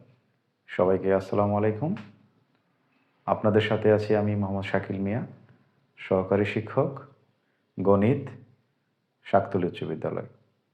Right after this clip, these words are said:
আজকে আমরা নবম দশম শ্রেণীর প্রথম অধ্যায়ের আবৃত দশমিক বা পুনঃপুনিকের যে বিষয়টি আছে, ওই বিষয়ের উপর আমরা দেখব কিভাবে আবৃত দশমিকের যোগ, বিয়োগ,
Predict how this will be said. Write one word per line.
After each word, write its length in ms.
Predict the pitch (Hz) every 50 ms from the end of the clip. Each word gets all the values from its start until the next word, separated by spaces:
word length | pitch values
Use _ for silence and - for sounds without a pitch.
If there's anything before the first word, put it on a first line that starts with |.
| _ _ _ _ _ _ _ _ _ _ _ _ _ _ _ _ _ _ _ _ _ _ _ _ _ _ _ _ _ _ _ _ _ -
আজকে 300 | 104 110 - - - 123
আমরা 240 | 120 120 120 113 92 104 117 - - - - - - _ _ _ _ _ _ _ _ _ _ _ _ _ _ _ _ _ - 101
নবম 280 | 95 104 107 117 117 117
দশম 280 | 110 117 110 - 127 120
শ্রেণীর 360 | 120 123 120 123 127 127 127
প্রথম 240 | 117 110 - 117 120
অধ্যায়ের 440 | 120 117 113 104 98 87 87 98 - - - - - _ _ _ _ _ _ _ _ -
আবৃত 440 | 104 104 107 104 104 - 120 120 117
দশমিক 560 | 120 110 110 107 - - 117 113 127 139 135 135 - - - - _ _ -
বা 180 | 90 92 95 95 95 95 - -
পুনঃপুনিকের 960 | 123 123 127 120 123 123 120 120 113 117 117 113 110 107 107 - - 98 95
যে 160 | 90 101 98
বিষয়টি 480 | 87 92 95 - - 104 101 104 107 98
আছে, 280 | 92 87 - - 90 95 - - - - _ _ _ _ _ _ _ _ _ _ _ -
ওই 140 | 98 104 104
বিষয়ের 520 | 98 95 104 101 - - 113 110 113 113
উপর 300 | 113 110 110 - 113 120 147 175 208 214 - -
আমরা 260 | - 90 90 92 92
দেখব 480 | 87 98 92 90 95 113 143 170 196 - -
কিভাবে 340 | 107 98 98 98 98 107 117 -
আবৃত 300 | - 98 90 92 101 98
দশমিকের 600 | 98 95 98 - - 107 104 104 131 135 127 104
যোগ, 180 | 104 101 95
বিয়োগ, 280 | 92 92 101 120 143